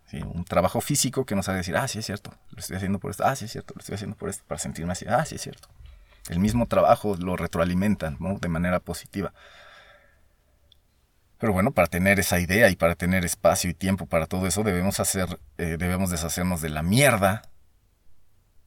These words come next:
¿Sí? Por eso el monk mode, ¿no? Que, ¿ya les hablé de monk mode? Sí, ¿no? Modo monje. Que es dejar de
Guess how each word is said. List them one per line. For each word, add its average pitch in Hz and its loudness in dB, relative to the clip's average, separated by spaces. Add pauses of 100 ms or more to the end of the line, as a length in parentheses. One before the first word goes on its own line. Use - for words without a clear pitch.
(760)
¿Sí? 95 -4 (300)
Por 90 -4
eso 95 -2
el 92 0
monk 101 2
mode, 110 4 (300)
¿no? 92 -6
Que, 95 -10 (380)
¿ya 98 -4
les 185 -4
hablé 170 0
de 170 2
monk 165 2
mode? 175 2 (120)
Sí, - -4
¿no? 160 0 (520)
Modo 123 -2
monje. 127 -2 (1080)
Que 101 2
es 107 0
dejar 107 4
de 90 0